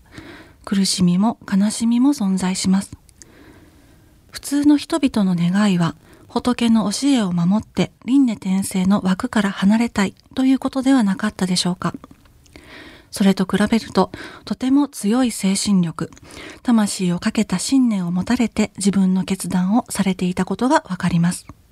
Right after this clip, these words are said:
これが正成公の生涯です。他の歴史上の人物でしたら、亡くなられて物語は終わることが多いですが、正成公の場合は、ここからも、いえ、ここからが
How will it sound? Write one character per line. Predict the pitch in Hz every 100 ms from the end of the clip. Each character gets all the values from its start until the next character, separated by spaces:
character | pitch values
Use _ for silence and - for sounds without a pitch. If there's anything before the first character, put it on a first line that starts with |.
| _ - - - - -
こ | -
れ | 208
が | 220 285 -
正 | 202 196
成 | 202 196
公 | 196 175 175
の | 262 -
生 | - 175
涯 | 175 165
で | 156 160
す。 | - _ - - _ _ - - _ _ - -
他 | - - 294
の | 302 285
歴 | 226 262
史 | 254
上 | 240 240
の | 240
人 | 226 254
物 | 226 -
で | 185
し | 175
た | - 175
ら、 | 220 _ -
亡 | 208
く | -
な | 311
ら | 311 320
れ | 233
て | - 254
物 | 208 202
語 | 208
は | 208 170 170 240 -
終 | 190
わ | 214
る | 226
こ | 254
と | 302
が | 311 -
多 | 196 208
い |
で | 170
す | 160 170
が、 | 170 - _ - - - - - -
正 | 214
成 | 254 262 277
公 | 277 208
の | 185 175
場 | 175
合 | 175 170
は、 | 240 - _ -
こ | 202
こ | -
か | - 196
ら | 196
も、 | 175 - _ - - - - - -
い | -
え、 | 214 -
こ | 196
こ | - 277
か | 320
ら | 320
が | 269